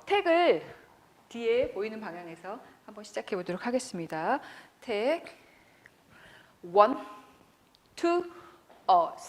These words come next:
three, four and a, five, six, 어, seven, eight and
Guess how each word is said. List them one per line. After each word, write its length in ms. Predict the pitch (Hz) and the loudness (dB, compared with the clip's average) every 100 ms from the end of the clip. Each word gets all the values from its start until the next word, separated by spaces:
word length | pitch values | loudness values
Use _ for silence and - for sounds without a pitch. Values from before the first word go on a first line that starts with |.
| - | -4
three, 280 | 320 349 359 - - - _ _ _ _ _ _ - | 2 2 2 -6 -18 -20 _ _ _ _ _ _ -20
four 600 | - 330 330 330 - - - | 4 8 10 8 2 -8 0
and 360 | 202 190 170 165 - 247 | 0 0 -4 -12 2 6
a, 200 | 285 294 - - - | 6 4 -6 0 10
five, 280 | 294 - - - - - - - - _ _ | 10 10 4 -10 -14 -20 -20 -20 -20 _ _
six, 680 | - - 359 381 - - - _ _ _ _ - | -20 -4 0 0 -2 -20 -20 _ _ _ _ 2
어, 240 | 185 160 - | 2 2 -4
seven, 600 | - - 320 330 392 403 - - - _ _ _ _ _ - - | -14 4 8 10 8 0 -10 -20 -20 _ _ _ _ _ -8 0
eight 380 | 220 220 254 - - - | 2 2 0 -6 -18 0
and 560 | 254 277 302 311 311 | 4 6 6 4 2